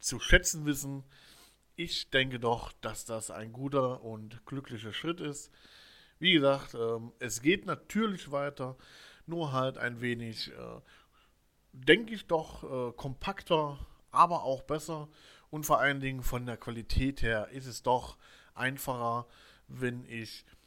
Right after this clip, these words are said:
mehr Zeit habe, an den Reviews und Specials zu feilen, als wie immer alle zwei Wochen oder jede Woche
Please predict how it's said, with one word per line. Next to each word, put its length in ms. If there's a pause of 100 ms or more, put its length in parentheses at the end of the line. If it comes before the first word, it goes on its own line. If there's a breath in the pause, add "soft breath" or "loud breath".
(220 soft breath)
mehr 320
Zeit 360
habe, 400
an 220
den 280 (440 soft breath)
Reviews 640
und 100
Specials 600
zu 100
feilen, 600
als 460
wie 180
immer 500
alle 220
zwei 300
Wochen 220
oder 220
jede 260
Woche 300